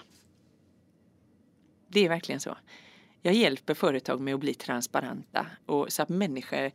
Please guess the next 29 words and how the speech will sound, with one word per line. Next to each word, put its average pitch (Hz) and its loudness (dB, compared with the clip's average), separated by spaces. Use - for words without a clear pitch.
kan 156 0
titta - -2
in 143 0
i 151 0
verksamheten 135 -2
och 131 -6
titta, - -4
vad 139 -4
är 160 -2
jag 135 -4
lösningen 139 -8
på 151 -8
för - -6
dem? 135 -6
Och - -2
när 165 4
jag 170 2
kan 190 -2
se 160 2
det, 147 0
när 147 -4
jag 151 -2
kan 156 -6
visualisera 170 -2
mig 170 -4
själv 143 -2
i 147 -4
andras 151 -4
företag, 147 -2